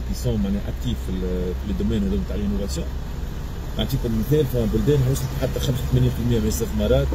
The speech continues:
آه، تتعمل، آه، تتعمل معناها في ال-، الانوفاسيون، الدولة تكون هي مساهم فيها. وهذا كان مطلب كبير، وكان هو لو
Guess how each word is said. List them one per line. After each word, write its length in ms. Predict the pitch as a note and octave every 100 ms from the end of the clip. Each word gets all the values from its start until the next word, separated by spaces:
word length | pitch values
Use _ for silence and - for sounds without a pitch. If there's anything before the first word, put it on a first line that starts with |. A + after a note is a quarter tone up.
| - - - - - -
آه، 160 | A2
تتعمل، 640 | A2 - A2 G#2 B2+ B2 A#2
آه، 460 | A2+ A2 A2 G#2+ G#2
تتعمل 480 | - G#2 G2 A2 G#2+
معناها 680 | G2+ G#2 G2+ G2 G2 G2 F#2+ -
في 60 | G#2
ال-، 100 | G2
الانوفاسيون، 680 | F#2+ G2+ G2+ G2 G2+ - - -
الدولة 320 | A#2 A#2+ A#2+ G#2+
تكون 240 | - G#2 G2+
هي 260 | G2+ G2+ -
مساهم 240 | G#2 G#2 F2+ D#2+
فيها. 120 | E2 G2
وهذا 200 | A2+ C3+
كان 200 | - B2+
مطلب 300 | B2 - - - -
كبير، 220 | C3 C3+ - - - - - -
وكان 400 | - F#3+ G3 C3
هو 280 | D#3 F3+ E3
لو 220 | D#3